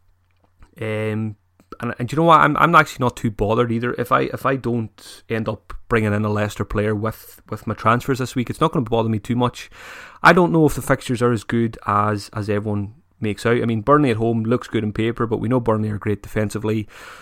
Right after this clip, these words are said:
Southampton, Palace, two away fixtures. You know, Palace have been pretty good defensively this season as well. Arsenal is never gonna be an easy fixture either. Brighton, excellent against Spurs, and Everton, yeah, you can say Everton's a good fixture. So, you know, it's,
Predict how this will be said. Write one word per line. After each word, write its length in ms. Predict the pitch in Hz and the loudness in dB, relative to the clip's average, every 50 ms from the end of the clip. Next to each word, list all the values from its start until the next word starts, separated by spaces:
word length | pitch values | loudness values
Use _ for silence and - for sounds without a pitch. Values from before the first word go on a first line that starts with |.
| - - | -20 -10
Southampton, 420 | - - 127 - 139 127 - 127 107 | -6 -2 2 4 4 6 4 2 -2
Palace, 460 | - - 110 113 117 120 117 104 - | 0 4 4 6 6 6 4 2 0
two 160 | - 147 135 | 0 2 2
away 240 | 123 110 117 117 123 | 2 4 4 2 2
fixtures. 720 | 117 - 127 120 - - - 127 131 135 131 - - - | 0 -2 -4 -4 -4 -4 -2 0 0 0 -2 -6 -10 -6
You 60 | 113 | -4
know, 80 | 113 107 | -4 -4
Palace 340 | - - 107 113 110 104 - | -2 0 0 0 0 -2 -4
have 80 | 107 | -6
been 140 | 107 113 104 | -6 -6 -6
pretty 240 | - - 107 110 104 | -4 -2 -2 -2 -2
good 240 | 113 113 113 113 - | -2 -4 -4 -4 -6
defensively 420 | - 104 - 107 107 101 - 107 | -10 -6 -4 -4 -4 -4 -4 -4
this 140 | 110 101 - | -6 -6 -4
season 200 | - 107 101 107 | -4 -6 -4 -4
as 120 | 101 98 | -4 -2
well. 320 | 104 107 110 113 117 113 - | -2 0 0 0 0 -2 -2
Arsenal 560 | - 117 120 120 117 - - 120 113 104 - - - _ - | 0 2 2 2 2 0 -4 -6 -6 -6 -10 -14 -20 _ -12
is 120 | 101 101 | -8 -4
never 220 | 107 101 101 104 | -4 -2 -2 -2
gonna 160 | 101 104 104 101 | -2 -2 -2 0
be 280 | 104 101 98 98 - - | 0 -2 -4 -4 -6 -4
an 100 | 104 101 | -4 -2
easy 200 | 101 101 101 98 | -2 -2 -4 -8
fixture 420 | - - 95 - - - 101 - - | -8 -8 -12 -10 -10 -10 -10 -8 -4
either. 340 | 117 117 117 120 120 117 113 - - - - - - - - - | -2 -2 0 0 0 0 -2 -6 -16 -20 -20 -20 -20 -20 -10 -2
Brighton, 460 | - 127 127 131 127 131 123 120 107 - _ _ - | 4 4 4 4 4 0 -2 -2 -4 -6 _ _ -2
excellent 320 | 120 117 - - 113 107 | 0 0 0 -2 -4 -4
against 240 | 107 107 107 98 - | -2 -2 -4 -4 -4
Spurs, 420 | - - 117 120 120 120 120 107 110 | -2 2 4 4 6 4 4 2 -2
and 100 | 107 - | -4 -2
Everton, 380 | 107 107 107 107 104 104 104 101 | -2 -2 -2 -2 -2 -4 -4 -4
yeah, 120 | 101 98 | -4 -4
you 160 | 98 101 95 | -6 -6 -8
can 100 | 92 98 | -8 -8
say 160 | 92 - 101 | -6 -4 -4
Everton's 260 | 98 95 - 95 101 101 | -4 -4 -6 -8 -8 -8
a 40 | |
good 160 | 98 101 98 - | -8 -8 -8 -8
fixture. 340 | - 104 - - - 113 | -10 -12 -12 -10 -10 -10
So, 260 | 101 - 113 107 110 - - - - - - - _ _ - | -8 -4 -4 -4 -4 -6 -10 -16 -20 -20 -20 -20 _ _ -6
you 80 | 123 | -2
know, 100 | 123 127 | 0 0
it's, 680 | 123 120 - - - - - - - - - - - - | 0 0 -2 -6 -12 -10 -10 -10 -10 -10 -12 -14 -16 -20